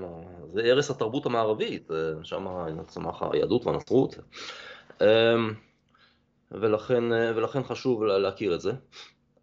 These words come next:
אה, עכשיו, אה, אבל העניין הוא שאומרים, האוריינטלי-, האוריינטלים עצמם,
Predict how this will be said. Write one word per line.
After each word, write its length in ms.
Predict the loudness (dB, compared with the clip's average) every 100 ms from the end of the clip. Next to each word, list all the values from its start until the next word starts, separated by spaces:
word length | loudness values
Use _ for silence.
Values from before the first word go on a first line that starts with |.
| -4
אה, 440 | 0 2 4 4 2 -2 _ _ _ _ _
עכשיו, 540 | -8 0 4 4 4 4
אה, 280 | 6 6 2 -4 _ _ _ _ _ _ _ _ _ _ _ _ _ _ _ -20 _ _ _ _ _ _ _ _ _ _ _ _ _ _ _ _ _
אבל 200 | -8 -2
העניין 220 | 0 0 0
הוא 60 |
שאומרים, 540 | 0 2 2 2 2 2
האוריינטלי-, 500 | 2 0 0 0 2
האוריינטלים 920 | 2 0 0 0 0 0 0 2 0
עצמם, 580 | 0 0 2 0 -4